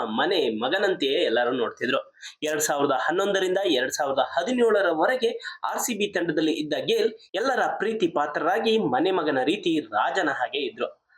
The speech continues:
ಆದ್ರೆ ಎರಡ್ ಸಾವಿರದ ಹದಿನೆಂಟರಲ್ಲಿ ಕಿಂಗ್ಸ್ ಇಲೆವೆನ್ ಪಂಜಾಬ್ ತಂಡವನ್ನು ಸೇರಿಕೊಂಡ ಗೇಲ್ ಖಿನ್ನತೆಗೆ ಒಳಗಾಗಿದ್ರು ಅನ್ನೋ ವಿಚಾರವನ್ನ ಇದೀಗ ಸ್ವತಃ ಗೇಲ್ ಅವರೇ ಹೇಳ್ಕೊಂಡಿದ್ದಾರೆ. ಹೌದು, ಪಂಜಾಬ್ ಫ್ರಾಂಚೈಸಿ ನನ್ನನ್ನು ಕೆಟ್ಟದಾಗಿ ನಡೆಸಿಕೊಂಡಿತು,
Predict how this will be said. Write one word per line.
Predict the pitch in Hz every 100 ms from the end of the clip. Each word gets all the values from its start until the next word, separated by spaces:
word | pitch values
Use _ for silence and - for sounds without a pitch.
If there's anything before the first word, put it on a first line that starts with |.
| -
ಆದ್ರೆ | 208 262 214 214 - _ 143
ಎರಡ್ | 165 226
ಸಾವಿರದ | - 240 233 220
ಹದಿನೆಂಟರಲ್ಲಿ | 214 160 139 151 208 208 208 180 190
ಕಿಂಗ್ಸ್ | - 165 359 -
ಇಲೆವೆನ್ | 165 156 135 -
ಪಂಜಾಬ್ | 143 175 180 -
ತಂಡವನ್ನು | 151 147 139
ಸೇರಿಕೊಂಡ | 135 135 135 135 123
ಗೇಲ್ | 123 120 226 220 220
ಖಿನ್ನತೆಗೆ | - - 285 330 339 233 220
ಒಳಗಾಗಿದ್ರು | 156 160 190 196 190 165 165
ಅನ್ನೋ | 156 135
ವಿಚಾರವನ್ನ | 117 135 - 220 170 156 - -
ಇದೀಗ | 165 139
ಸ್ವತಃ | - 226 226 - 147
ಗೇಲ್ | 139 160 226
ಅವರೇ | 175 135 156
ಹೇಳ್ಕೊಂಡಿದ್ದಾರೆ. | - 277 269 117 117 117 127 - _ _ _ -
ಹೌದು, | 127 113 - - -
ಪಂಜಾಬ್ | 226 277 269 254 240
ಫ್ರಾಂಚೈಸಿ | 156 180 180 165 196 208 131
ನನ್ನನ್ನು | 123 190 170 135
ಕೆಟ್ಟದಾಗಿ | - 220 214 262 143 123
ನಡೆಸಿಕೊಂಡಿತು, | 147 113 - 117 117 127 -